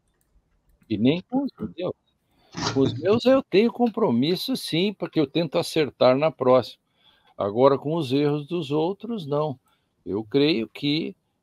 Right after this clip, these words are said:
seria muito difícil, né? É, acho, sim, que nós, por exemplo, pega, pega a minha posição, que foi o, que fui um dos caras que, um dos caras, não, eu fui o que mais escrevi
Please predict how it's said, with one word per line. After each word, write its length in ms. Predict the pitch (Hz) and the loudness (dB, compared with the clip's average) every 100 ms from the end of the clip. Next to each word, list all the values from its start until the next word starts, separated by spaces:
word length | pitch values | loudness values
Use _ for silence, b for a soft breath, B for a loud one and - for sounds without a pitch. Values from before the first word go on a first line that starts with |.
| - | -14
seria 480 | - 127 117 143 131 | -2 2 4 4 4
muito 400 | 123 131 131 156 | 4 2 0 -8
difícil, 880 | 185 196 - 170 214 - 120 95 90 | -8 -8 -4 -4 -4 -4 -4 -2 -2
né? 380 | 92 113 131 - _ _ _ _ - | -2 -2 -4 -10 _ _ _ _ -20
É, 300 | 98 95 95 | -14 -14 -12
acho, 640 | - 104 131 147 - - 85 | 0 4 4 4 -4 -16 -20
sim, 400 | - - 104 107 | -18 -12 -10 -10
que 240 | - - | -12 -12
nós, 400 | 98 113 135 135 | -4 2 4 4
por 160 | - 170 | 0 -6
exemplo, 240 | 180 180 - | -6 -6 -2
pega, 260 | 247 277 | -2 -2
pega 300 | - 247 285 | 0 0 2
a 40 | 240 | 2
minha 280 | 208 226 | 2 2
posição, 800 | 208 160 131 117 - - 135 117 - _ _ _ _ - | 2 0 -2 -4 -4 2 4 2 -4 _ _ _ _ -12
que 140 | 135 | -12
foi 360 | - 151 160 151 | -6 -2 0 0
o, 240 | 143 104 - | -4 -8 -10
que 140 | 127 | -10
fui 400 | - - 160 156 | -8 -4 0 0
um 180 | 143 151 | 0 -2
dos 240 | 123 110 | -6 -6
caras 460 | - 135 139 123 - | 0 2 2 0 -4
que, 220 | - 131 117 110 - _ b b b b - _ | -10 -4 -2 -2 -8 _ b b b b -20 _
um 140 | 151 208 | -6 -4
dos 160 | - | -6
caras, 340 | - 220 117 98 | -4 -2 -2 -2
não, 220 | 107 95 | -4 -2
eu 200 | 139 185 | 2 2
fui 200 | - 202 | 2 -2
o 40 | 175 | -2
que 140 | 151 | 0
mais 320 | 131 196 156 | 2 2 2
escrevi 840 | 165 - 151 123 92 87 143 156 | -4 -2 0 2 0 -4 -6 -6